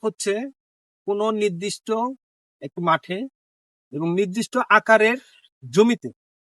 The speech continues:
নির্দিষ্ট দিন অন্তর অন্তর নির্দিষ্ট ফসলের রোগবালাইয়ের পরিস্থিতি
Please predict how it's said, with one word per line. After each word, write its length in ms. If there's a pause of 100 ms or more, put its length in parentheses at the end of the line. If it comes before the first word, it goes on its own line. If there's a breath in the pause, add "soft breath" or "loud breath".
(480)
নির্দিষ্ট 460 (220)
দিন 220
অন্তর 320
অন্তর 320 (1160)
নির্দিষ্ট 400
ফসলের 580 (500)
রোগবালাইয়ের 580
পরিস্থিতি 480